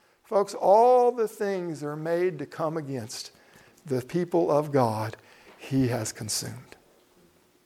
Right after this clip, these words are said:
"Be still and know that I am God." One of my favorite verses in the Bible. "Be still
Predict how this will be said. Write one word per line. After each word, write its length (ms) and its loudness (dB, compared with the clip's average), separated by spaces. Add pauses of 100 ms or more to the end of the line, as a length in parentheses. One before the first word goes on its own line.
(580)
"Be 140 0
still 600 4 (1000)
and 260 -4
know 320 8
that 180 -2
I 520 0
am 320 -12
God." 340 -16 (880)
One 140 -8
of 60 -6
my 160 -6
favorite 560 0 (640)
verses 360 -4
in 120 -6
the 60 -8
Bible. 400 -12 (1800)
"Be 140 -6
still 580 -6